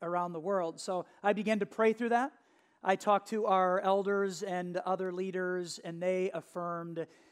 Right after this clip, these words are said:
that this is a year that we don't want to shrink back. We don't want to stop thinking about others. And we wanted to present an initiative that would make an impact here at home and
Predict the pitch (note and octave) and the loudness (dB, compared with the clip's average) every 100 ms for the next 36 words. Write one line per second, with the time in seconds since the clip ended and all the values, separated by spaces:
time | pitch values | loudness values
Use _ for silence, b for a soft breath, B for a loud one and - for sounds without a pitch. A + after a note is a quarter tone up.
0 | b F3 E3+ D#3+ F#3+ G3+ A3 E3+ G3 D#3+ | b -2 0 0 -2 0 -4 -4 -6 -4
1 | F3 E3+ D#3+ E3+ E3 b b b F3 G3+ | -4 -2 -2 -4 -8 b b b -4 -4
2 | E3 G3+ A3 G#3 G3+ F#3+ - - F#3 F#3 | 0 2 2 0 -2 -4 -8 -8 -8 -8
3 | C#3+ E3+ D#3+ E3 - _ b b F3 G3 | -4 -2 0 -2 -6 _ b b -2 0
4 | G#3 G3+ F#3 - - - G3+ F#3 F3+ - | 2 0 -2 -4 -8 0 2 2 0 -6
5 | - G3+ F3+ F#3 E3+ E3 F3 E3+ E3 E3 | -6 -4 -4 -4 -6 -6 -4 -2 -2 -2
6 | F3 E3 D#3+ E3 - - b b E3 D#3+ | -4 -2 -4 -6 -8 -14 b b -12 -4
7 | G#3 G#3+ A3 G#3+ - G#3+ G3+ E3+ F3+ F3 | 0 2 2 0 -4 -4 -4 -2 -4 -6
8 | - F3+ F3 F3 F#3 - E3 D#3+ D#3+ - | -6 -8 -6 -6 -8 -8 -6 -6 -8 -12
9 | b b F#3 F3 D#3 F#3+ G3 F3+ F3+ - | b b -8 -6 -2 0 0 -4 -6 -6
10 | F#3+ E3 E3+ D3+ D#3+ _ _ _ _ - | -6 -6 -6 -6 -8 _ _ _ _ 2
11 | G3+ C4+ A#3+ G3+ F3+ A3+ - F#3 F3+ F3+ | 4 4 4 2 0 -4 -4 -4 -4 -6